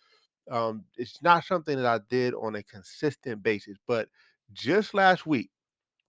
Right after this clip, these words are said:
um, I, I did it, like, two days in a row, and oh my goodness, I mean, I felt, like, so different. Like, I approached the day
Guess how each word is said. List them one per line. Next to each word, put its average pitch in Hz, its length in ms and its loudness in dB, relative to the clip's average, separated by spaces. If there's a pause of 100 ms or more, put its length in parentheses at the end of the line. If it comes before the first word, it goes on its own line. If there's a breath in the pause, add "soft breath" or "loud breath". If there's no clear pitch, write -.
(140)
um, 127 460 4
I, 127 360 4
I 120 220 2
did 127 260 2
it, 139 240 0
like, 110 320 -4
two 185 220 -8
days 170 320 2
in 143 160 -2
a 101 100 -4
row, 110 480 2 (640 soft breath)
and 123 760 0
oh 147 280 2
my 139 240 0
goodness, 110 520 -6
I 120 100 -4
mean, 120 440 -6
I 135 160 0
felt, 147 460 0
like, 123 400 -4 (680)
so 170 640 4
different. 143 460 -2
Like, 113 160 -2
I 143 160 4
approached 165 500 -4
the 123 140 -4
day 113 560 -2